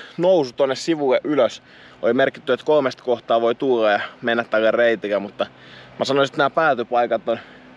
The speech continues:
aika jyrkähköjä ja sit tällaista kumminkin hiekkareittiä. Et kyllä mä veikkaisin, että toi ramppi, mikä tultiin alas tänne reitille, niin on helpoin mennä kyllä apuvälineellä. On kyllä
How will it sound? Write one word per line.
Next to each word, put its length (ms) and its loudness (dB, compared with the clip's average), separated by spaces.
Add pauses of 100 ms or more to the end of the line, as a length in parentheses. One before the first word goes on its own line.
(500)
aika 220 2
jyrkähköjä 680 2
ja 80 2
sit 120 -14
tällaista 280 -2
kumminkin 340 -6 (1080)
hiekkareittiä. 720 2
Et 80 -4
kyllä 160 -2
mä 60 2
veikkaisin, 380 0
että 60 -8
toi 100 4
ramppi, 300 0
mikä 220 -4
tultiin 340 -2
alas 240 2
tänne 260 -4 (1300)
reitille, 600 2
niin 160 -6 (120)
on 140 -4
helpoin 400 2
mennä 280 -4
kyllä 180 -2
apuvälineellä. 800 -4 (1040)
On 140 0
kyllä 180 2